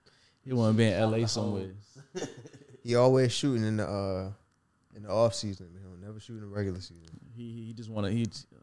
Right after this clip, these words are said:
Speaker 3: What?
Speaker 1: ain't accomplished nothing to be in this position right now. Like, to
Speaker 3: That's
Speaker 1: be, like,
Speaker 3: true.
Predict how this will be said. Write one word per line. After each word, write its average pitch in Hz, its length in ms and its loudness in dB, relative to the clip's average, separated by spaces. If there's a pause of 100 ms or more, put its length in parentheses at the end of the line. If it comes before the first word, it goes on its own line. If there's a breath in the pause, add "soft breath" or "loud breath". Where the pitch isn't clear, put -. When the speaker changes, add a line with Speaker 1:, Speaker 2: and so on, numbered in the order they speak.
(160)
Speaker 3:
What? 113 240 4
Speaker 1:
ain't 139 180 6
accomplished 127 520 0
nothing 95 240 -16
to 92 40 -16
be 95 140 -16
in 98 80 -14
this 98 100 -16
position 95 480 -18
right 73 160 -20
now. 67 60 -20 (240)
Like, - 120 -20 (580)
to - 80 -18
Speaker 3:
That's 113 180 0
Speaker 1:
be, 101 60 2
like, 98 140 4
Speaker 3:
true. 95 120 -2